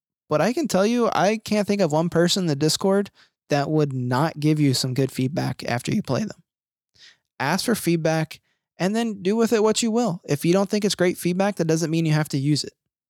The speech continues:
It's no different than anything else in life. But ask for that feedback,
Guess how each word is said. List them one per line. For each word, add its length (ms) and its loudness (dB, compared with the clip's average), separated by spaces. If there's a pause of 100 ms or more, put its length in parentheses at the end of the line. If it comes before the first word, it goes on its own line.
(180)
It's 160 -4
no 140 2
different 340 2
than 120 2
anything 340 0
else 200 2
in 120 -2
life. 320 -6 (500)
But 240 0 (480)
ask 240 -2
for 80 0
that 180 2
feedback, 640 -2